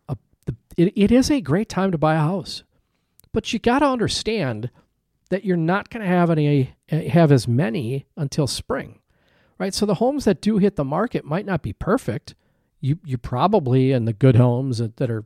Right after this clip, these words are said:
decently priced in good areas. Um, and again, by good, we're talking about areas that appreciate regularly, areas that have very high rated schools,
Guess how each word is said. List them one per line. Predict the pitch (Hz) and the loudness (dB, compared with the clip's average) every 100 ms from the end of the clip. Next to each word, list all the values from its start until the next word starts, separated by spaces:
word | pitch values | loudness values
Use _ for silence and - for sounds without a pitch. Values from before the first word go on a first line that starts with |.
| _ | _
decently | - 139 175 101 | -2 -2 -2 -8
priced | - 139 160 - | -4 0 0 -2
in | 110 | -8
good | 101 113 135 | -2 2 4
areas. | 135 170 104 107 151 - _ _ _ _ _ _ - | 4 2 0 -4 -10 -12 _ _ _ _ _ _ -6
Um, | 131 127 117 104 92 _ _ _ _ _ _ | -2 0 -2 -6 -12 _ _ _ _ _ _
and | 175 | 0
again, | 156 180 139 | 4 4 4
by | 123 127 | 2 2
good, | 139 165 | 6 6
we're | 165 | 6
talking | 123 147 151 143 | 0 0 0 -2
about | 127 120 131 127 - _ _ _ _ - | -4 -2 -2 -2 -6 _ _ _ _ -2
areas | 139 156 170 127 | 4 6 6 6
that | 131 | 2
appreciate | 131 - 127 - 147 160 | 0 -4 -2 0 0 0
regularly, | 113 104 127 127 165 175 170 185 208 _ _ _ _ - - _ _ _ - | -4 -6 -2 0 2 2 2 0 -4 _ _ _ _ -20 -20 _ _ _ -6
areas | 131 147 151 127 | 2 4 4 4
that | 117 | 4
have | 131 117 104 - | 2 0 -4 -8
very | 117 127 147 | 2 4 4
high | 127 151 | 0 -2
rated | 143 139 135 107 | -2 -2 -4 -6
schools, | - - 113 156 208 220 - | -10 -8 -6 -4 -4 -8 -14